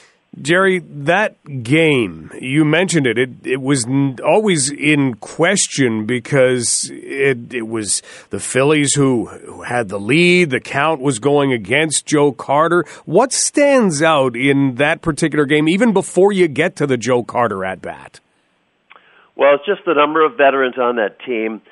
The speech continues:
Speaker 2: who had been there the year before and had won it all, and, and then they add Paul Molitor and they add Dave Stewart, but they had such a great, uh, working nucleus.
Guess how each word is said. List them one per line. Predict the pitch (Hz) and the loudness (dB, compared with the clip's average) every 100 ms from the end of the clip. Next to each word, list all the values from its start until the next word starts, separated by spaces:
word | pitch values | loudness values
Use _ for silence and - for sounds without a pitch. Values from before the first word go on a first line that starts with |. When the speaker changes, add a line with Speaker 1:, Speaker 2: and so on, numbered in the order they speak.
| _ _ | _ _
Speaker 2:
who | 120 123 | 0 2
had | 120 | 4
been | 135 143 | 4 4
there | 139 131 | 4 2
the | 123 | 0
year | 127 | 0
before | 123 120 - 113 117 | 0 -4 -4 2 2
and | 113 | 2
had | 113 | -2
won | 98 107 120 | 0 -2 0
it | 120 | 2
all, | 95 95 104 _ - _ - | 2 2 0 _ -20 _ -6
and, | 110 117 | -4 -2
and | 117 | 0
then | 123 135 | 2 2
they | 131 120 | 2 0
add | 107 117 123 117 - | 2 4 4 2 -4
Paul | 104 110 | -2 -2
Molitor | 120 107 117 117 113 120 | 0 0 0 -2 -4 -4
and | 117 | -2
they | 95 | -2
add | 104 120 | 0 0
Dave | 120 113 110 - | -2 -2 -4 -8
Stewart, | 123 110 110 101 _ _ - | -6 -2 -2 -4 _ _ -8
but | 120 | 0
they | 143 | 4
had | 165 165 | 2 2
such | 156 139 | -4 -4
a | 135 | -8
great, | 123 120 101 _ | -4 -4 -6 _
uh, | 104 98 92 | -4 -2 -2
working | 95 107 107 104 101 | -2 -6 -6 -8 -8
nucleus. | 104 - 85 | -8 -8 -12